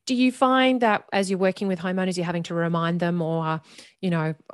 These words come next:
almost, um, uh, I joke often that I'm really good at saying no to clients because I'm a mum. So they, <laughs> I'm constantly saying,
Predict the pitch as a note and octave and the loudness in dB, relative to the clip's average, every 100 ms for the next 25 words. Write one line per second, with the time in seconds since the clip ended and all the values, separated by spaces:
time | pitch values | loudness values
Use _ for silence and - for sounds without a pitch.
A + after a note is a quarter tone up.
0 | - G3+ F#3 F3 E3 - - - F3+ E3 | -6 -2 0 0 -2 -6 -8 -4 -2 0
1 | E3 E3 D3 - - _ _ - - F3+ | 0 -2 -6 -16 -20 _ _ -12 -4 -2
2 | D#3+ - G3 E3 D#3+ D#3 D#3+ - E3 D3+ | -2 0 0 0 -2 -2 -6 -4 -4 -4
3 | - - D#3 D#3 D#3+ D#3 E3 D#3+ - D#3+ | -4 -6 -6 -2 -2 -2 -2 -2 -2 -4
4 | D#3+ E3 E3+ - D#3 D#3 E3 E3 D#3 D3+ | -2 -4 -4 -4 -4 -4 -8 -8 -6 -6
5 | D3+ D#3+ D#3+ F#3+ - - - - F#3 F3 | -4 -4 -4 -6 -14 -20 -14 -2 2 4
6 | F3 F3 - F3+ G3 F3 E3+ A#3 C#4 C4+ | 4 0 0 0 4 4 4 2 2 0
7 | C#4+ - D4+ F#4+ C#4 F#4+ F#4+ A#4 | 0 0 2 2 2 4 6 6